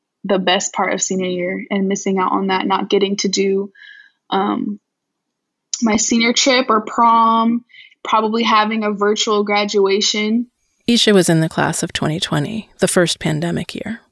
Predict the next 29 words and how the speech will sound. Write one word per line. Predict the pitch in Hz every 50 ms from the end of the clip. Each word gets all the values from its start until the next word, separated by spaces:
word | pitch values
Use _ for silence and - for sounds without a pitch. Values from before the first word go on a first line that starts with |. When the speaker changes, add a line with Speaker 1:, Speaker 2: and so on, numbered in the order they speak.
| _ _ -
Speaker 1:
And | 240 240 240
I | 240 240
was | 247 254 240
just | 269 262 254 - - -
sitting | - 269 277 294 285 262
looking | 220 214 233 233 254 254 254 240
through | 247 226 226 233
her | 226 226 214
yearbooks, | 202 202 202 202 208 240 269 247 233 220 214 208 - -
and | 220 214
I | 208 208
was | 208 208 214 208 208
like, | 214 208 202 202 196 196 - - - - _ _ _ _ _ _ _ _ _ _ _ _ _ _ _ _ _ _ _ _ _ _ _ -
"Wow, | 208 202 202 196 208 214 220 240 262 233 208 202 196
like, | 196 208 208 202 202 _ _ _ _ _ _ _ _ _ _ _ _ _ _ _ _ _ - -
she, | - - - - - - 254 262 269 277 285 294 294 302 311 320 311 - - _ _ _ _ _ _ _ _ _ _ _ _ _ _ _ _ _ _ _ _ _ _ _ _ _ _ _ _ _ _ _ _ _ _ _ _ _ _
one, | - 214 208 226 226 247 233 208 196 202 220 254 254 _ _ _ _ _ _ _ _ _ _ _ _ _ _ _ _ _ -
my | 220 220 220 226 254 269
mom, | 262 240 220 208 196 190 190 196 202 220 226 - _ _ _ _ _ _ _ _ _ _ _ _ _ _ _ _ _ _
probably | - - 381 403 370 320 294 269
because | 240 240 - 247 220 220
she | - - 214
was | 214 196
also | 190 190 202 - - 196
a | 190
middle-class | 190 185 185 190 190 - 190 180 180 175 -
white | 190 180 180 175 175
lady, | 175 175 175 196 208
but | 208 202 190 175 175 - -